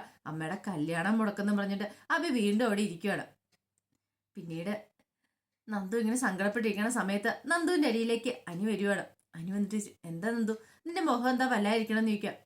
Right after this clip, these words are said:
പെട്ടെന്ന് നന്ദു പറഞ്ഞു, "ദേ അനി, ദൈവത്തെ ഓർത്ത് നീ എൻ്റെ അരിയിലേക്ക് ഇനി വരല്ലേ,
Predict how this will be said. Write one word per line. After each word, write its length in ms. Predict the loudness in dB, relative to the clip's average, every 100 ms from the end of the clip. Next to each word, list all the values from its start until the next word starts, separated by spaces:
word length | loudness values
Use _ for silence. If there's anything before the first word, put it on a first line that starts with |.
| _ _ -14
പെട്ടെന്ന് 280 | -8 -4 -4
നന്ദു 160 | -4
പറഞ്ഞു, 200 | -8 -8
"ദേ 160 | -8 -6 -6 _ _ _
അനി, 180 | -10 -6 -8 _ -2
ദൈവത്തെ 400 | 0 2 0 2
ഓർത്ത് 260 | 2 2 2
നീ 100 | 2
എൻ്റെ 180 | 4 2
അരിയിലേക്ക് 360 | 2 0 0 2
ഇനി 80 |
വരല്ലേ, 380 | 2 0 0 -2